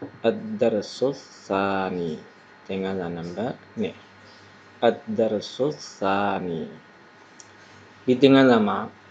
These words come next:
<clears throat> zalika. Thu aya, thu tu, away ma shi de aya de ku ko, nyong pya de kha ma. Nyong pya pi yo, pyo de kha ma, tong ne. Ismul ishara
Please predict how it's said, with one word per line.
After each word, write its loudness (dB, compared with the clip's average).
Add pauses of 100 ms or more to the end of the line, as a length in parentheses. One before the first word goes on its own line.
(220)
<clears throat> 2
zalika. 6 (1200)
Thu 12
aya, 6 (880)
thu 8
tu, 4 (560)
away 10
ma 4
shi -4
de 2
aya 2
de -6
ku -4
ko, -2
nyong 4
pya 2
de -2
kha -14
ma. -14 (960)
Nyong 10
pya 10
pi 2
yo, 4
pyo 4
de 2
kha -8
ma, -10 (160)
tong 2
ne. -4 (1700)
Ismul 2
ishara 2